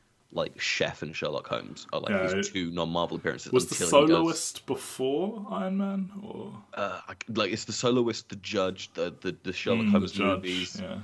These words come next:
Speaker 2: yeah.
Speaker 1: Um, they're all, like, they're done by twenty fourteen, and then for the second half of the twenty tens, he is just in the Marvel wheelhouse until he comes out and does Dolittle.
Speaker 2: Yeah.
Speaker 1: Like, you, you look at these Marvel actors,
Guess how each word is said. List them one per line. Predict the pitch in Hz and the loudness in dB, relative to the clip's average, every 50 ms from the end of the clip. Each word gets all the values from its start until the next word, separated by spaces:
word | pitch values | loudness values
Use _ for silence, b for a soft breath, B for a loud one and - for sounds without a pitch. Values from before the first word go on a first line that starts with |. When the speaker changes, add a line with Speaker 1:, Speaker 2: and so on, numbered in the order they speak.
| - - _ - | -14 -16 _ -14
Speaker 2:
yeah. | 101 95 92 | -10 -8 -6
Speaker 1:
Um, | 90 87 90 - - | -6 -6 -6 -4 0
they're | 107 101 104 | 2 4 4
all, | 104 104 98 | 4 2 0
like, | 98 92 80 - | 0 -2 -2 -2
they're | - 98 | -2 -4
done | 92 92 - 104 101 98 | -2 0 0 -2 0 0
by | 98 90 | -2 -2
twenty | - - 95 90 | -4 -4 -8 -8
fourteen, | - - 92 90 - - 92 85 85 - | -6 -6 -6 -6 -4 -4 -4 -4 -4 -4
and | - 92 | -4 -4
then | 92 90 87 | -2 -2 -4
for | - - | -4 -4
the | 90 90 | -4 -4
second | - - 104 92 - 98 90 | -2 -2 -2 -4 -4 -6 -4
half | 95 92 92 90 | -2 -2 -2 -4
of | - | -6
the | 90 | -14
twenty | - - - 87 85 82 | -12 -6 -6 -6 -6 -6
tens, | - 85 82 82 82 78 | -4 -4 -4 -4 -4 -8
he | - - 90 85 | -6 -4 -2 -2
is | 80 80 - - - | -2 -2 -6 -6 -6
just | - 90 92 90 85 - - - | -4 0 2 2 2 0 -4 -10
in | 85 87 | -8 -6
the | 90 | -6
Marvel | 87 82 85 85 85 85 | -4 -4 -4 -4 -4 -4
wheelhouse | 87 85 82 82 82 80 80 - - | -4 -4 -4 -4 -6 -8 -8 -8 -8
until | 82 80 - - 90 82 | -8 -6 -2 0 0 2
he | 82 80 | 0 0
comes | - - 82 80 76 | -2 -2 -4 -2 0
out | 80 78 73 - - | 0 -2 -2 -2 -4
and | 67 78 82 78 | -6 -6 -4 -2
does | - 78 78 78 78 - - - - - | 0 0 0 0 -2 -6 -10 -10 -8 -4
Dolittle. | - 85 76 69 - - - 50 - - - _ - | -2 -2 -2 -2 -4 -6 -6 -10 -10 -12 -14 _ -10
Speaker 2:
Yeah. | - 98 98 101 107 120 - | -6 -4 -4 -4 -4 -4 -2
Speaker 1:
Like, | 127 - 120 | -2 -2 0
you, | 131 117 101 - 110 110 | -2 -4 -4 -4 -4 -4
you | 107 110 | -2 0
look | 113 143 160 127 - | 0 0 -2 -2 -4
at | - | -4
these | - 131 131 123 | -2 -2 -2 0
Marvel | 104 101 101 - - 85 | 0 -2 -2 -2 -6 -12
actors, | - - - - - 78 78 - - | -12 -12 -12 -10 -8 -8 -8 -8 -14